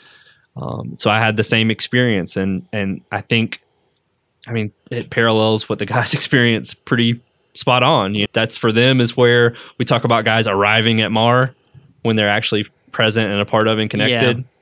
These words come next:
Speaker 1: Usually it's something along those lines when they finally have that moment where, "Hey, so there's something else, there's something special going on here, um, that I haven't experienced, and maybe I'll, maybe I'll give that a try."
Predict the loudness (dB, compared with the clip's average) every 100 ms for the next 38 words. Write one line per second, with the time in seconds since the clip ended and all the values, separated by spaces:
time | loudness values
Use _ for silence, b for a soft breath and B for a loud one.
0 | -16 -8 -4 0 0 -2 -4 -4 -2 -2
1 | 0 0 0 -2 -2 -4 -4 -4 -4 -2
2 | -2 -2 -2 -2 -4 -2 -2 -4 -2 -4
3 | -4 -8 _ _ -4 -2 -2 -6 -6 -4
4 | -4 -2 0 0 -2 -8 -16 _ -12 -2
5 | 0 0 2 2 2 2 2 0 -2 -2
6 | -4 -6 b b b b _ -14 -8 -2
7 | 0 2 0 -2 -6 -4 -2 -2 -6 -8
8 | -4 -2 -2 0 0 2 0 -4 _ _
9 | _ -2 0 2 2 -2 -6 -8 -8 -14